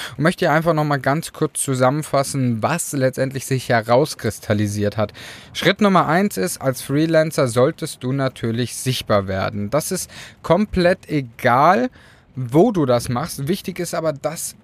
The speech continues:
Menschen und Auftraggeber dich finden können. Denn nur wenn Leute wissen, dass es dich gibt,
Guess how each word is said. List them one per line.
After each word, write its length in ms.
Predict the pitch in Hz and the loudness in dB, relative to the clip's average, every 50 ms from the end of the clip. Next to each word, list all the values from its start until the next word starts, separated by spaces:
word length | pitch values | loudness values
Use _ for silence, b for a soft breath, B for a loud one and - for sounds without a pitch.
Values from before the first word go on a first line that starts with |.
| _ _ _ | _ _ _
Menschen 520 | - 139 143 147 190 214 - - 214 208 196 | -2 0 0 0 0 -2 -2 -4 -4 -4 -4
und 240 | 151 139 120 - | -4 -8 -6 -2
Auftraggeber 720 | - 147 170 - - - 131 120 - - 123 127 127 135 131 | 0 0 0 0 -2 -4 -4 -4 -2 -4 -2 0 2 2 2
dich 260 | 123 131 131 - - | 2 -2 -6 -6 -4
finden 540 | - - 139 143 151 143 135 135 131 123 - - | 0 0 2 2 0 -2 -2 -2 -2 -2 -2 -6
können. 420 | - - - 180 202 175 123 110 113 - | -2 0 2 2 4 2 2 0 0 2
Denn 240 | 135 131 135 143 151 | 2 4 4 4 4
nur 280 | 170 196 214 214 202 | 4 4 4 4 4
wenn 120 | 170 156 151 | 4 2 4
Leute 500 | 147 147 156 170 170 - 151 131 123 127 | 6 6 6 6 4 2 0 -2 2 0
wissen, 300 | 170 220 - - 165 143 | 0 0 0 0 0 0
dass 160 | 131 120 - | 0 0 0
es 160 | 131 120 - | -4 -6 -6
dich 300 | - - 120 - - - | -6 -6 -8 -8 -8 -6
gibt, 300 | - 127 139 175 B B | 0 0 0 0 B B